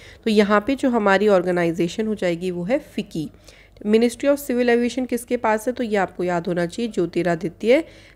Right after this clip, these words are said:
सिंधिया के पास है Ministry of Civil Aviation, ठीक है। अब देखो इसमें इसकी थीम रखी गई है india's at the rate seventy five new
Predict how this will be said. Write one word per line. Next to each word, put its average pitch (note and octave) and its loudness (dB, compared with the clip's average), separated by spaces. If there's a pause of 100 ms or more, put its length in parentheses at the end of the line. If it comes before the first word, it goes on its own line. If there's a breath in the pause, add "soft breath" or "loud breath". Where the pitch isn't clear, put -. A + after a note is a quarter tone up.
(140)
सिंधिया A3 2
के A3 -2
पास E3+ -2
है C4 2
Ministry F3 -4
of A#3+ -2
Civil G#3 -4
Aviation, E3+ -6
ठीक A#3+ -4
है। D4 -2 (580 loud breath)
अब B3 0
देखो C#4+ 0
इसमें B3+ -2 (120)
इसकी - -8
थीम A#3+ -2
रखी A3 -2
गई G3 0
है A#3 -4
india's F#3 -2 (600 loud breath)
at G3 0
the G3+ -2
rate A3 0 (100)
seventy F3+ -4 (120)
five F#3+ -2
new A3 -2